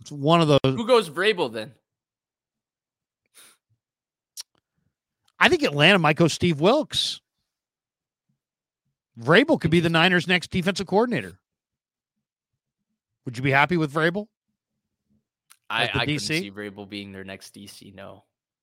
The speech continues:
Speaker 2: I would be happy with Vrabel. I like Vrabel. I think Vrabel's a good coach.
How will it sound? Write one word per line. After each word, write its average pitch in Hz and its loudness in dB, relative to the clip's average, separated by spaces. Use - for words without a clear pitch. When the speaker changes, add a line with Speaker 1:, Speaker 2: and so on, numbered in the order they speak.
Speaker 2:
I 104 -2
would 135 -6
be 113 -10
happy 117 -4
with 107 -12
Vrabel. 107 -10
I 175 -2
like 285 -4
Vrabel. 202 0
I 147 4
think 226 -6
Vrabel's 247 -4
a 233 -6
good 214 -6
coach. 208 0